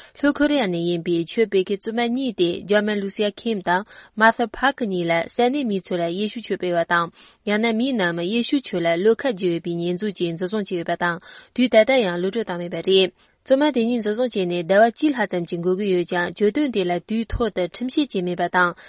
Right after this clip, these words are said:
那次写到中山的呢，决定的来上年五十城市节就人多。第二，六个人呢，因比祖曼第二呢，北语季节赛当，这里二节战绩给全比赛新年这种就有不当，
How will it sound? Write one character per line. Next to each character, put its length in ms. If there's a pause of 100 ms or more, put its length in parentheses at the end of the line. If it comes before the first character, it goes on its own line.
(160)
那 120
次 140
写 160
到 100
中 180
山 160
的 200
呢， 260
决 160
定 220
的 160
来 180
上 240
年 160
五 220
十 240
城 160
市 140
节 140
就 120
人 180
多。 300 (640)
第 140
二， 100
六 160
个 140
人 260
呢， 60
因 220
比 100
祖 140
曼 180
第 160
二 180
呢， 260
北 120
语 160
季 160
节 180
赛 180
当， 260
这 120
里 140
二 240
节 160
战 200
绩 180
给 180
全 200
比 140
赛 160
新 160
年 140
这 120
种 140
就 140
有 80
不 120
当， 280